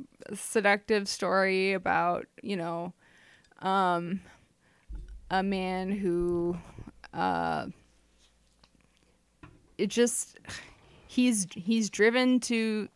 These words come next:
suck blood, and he, like, wants to suck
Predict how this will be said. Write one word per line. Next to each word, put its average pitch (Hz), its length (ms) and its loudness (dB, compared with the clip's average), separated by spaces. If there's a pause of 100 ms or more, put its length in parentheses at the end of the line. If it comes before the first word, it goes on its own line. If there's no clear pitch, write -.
(120)
suck - 420 -2 (260)
blood, 196 540 2
and 180 440 -4
he, 185 300 -4
like, 185 460 -6 (800)
wants 196 420 0
to 214 80 0
suck 214 220 2